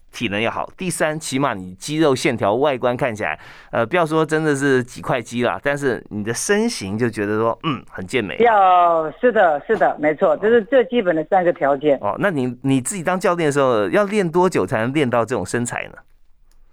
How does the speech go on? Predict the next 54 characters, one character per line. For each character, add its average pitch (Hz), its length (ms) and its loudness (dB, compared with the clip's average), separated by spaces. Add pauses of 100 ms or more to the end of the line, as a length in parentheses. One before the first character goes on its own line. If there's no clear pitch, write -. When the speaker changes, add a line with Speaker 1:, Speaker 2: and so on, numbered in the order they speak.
Speaker 2:
哦， 190 340 4
这 240 540 6
有 196 240 4
一 277 100 -2
点 226 300 2
点 160 320 2 (1040)
吃 254 200 2
苦 147 260 -4
欸， 135 200 -2 (160)
讲 160 160 -2
白 165 160 2
一 190 40 -2
点， 170 140 -2
真 208 120 -2
的 190 60 0
有 175 100 4
点 156 220 0
吃 180 180 -6
苦。 143 260 -2
Speaker 1:
嗯。 117 80 -14 (120)
Speaker 2:
我 196 80 0
刚 285 140 2
刚 311 80 0
开 320 120 2
始 240 160 -4
从 214 160 0
事 247 120 0
教 233 200 4
练 220 160 4
的 180 160 2
时 185 80 -4
候， 190 80 2
我 160 220 2
身 262 120 2
体 220 100 -2
的 170 140 2
体 175 220 -4
脂 165 140 0
肪 139 320 0 (360)
刚 226 200 0
刚 214 180 -2
开 196 200 0
始， 156 100 -12
Speaker 1:
嗯。 131 60 -18
Speaker 2:
体 220 140 2
脂 208 80 0
肪 170 160 2
是 190 100 -2
百 143 240 -2
分 170 180 0
之 165 140 -2
三 156 220 -2
十 135 120 -6
六。 139 200 0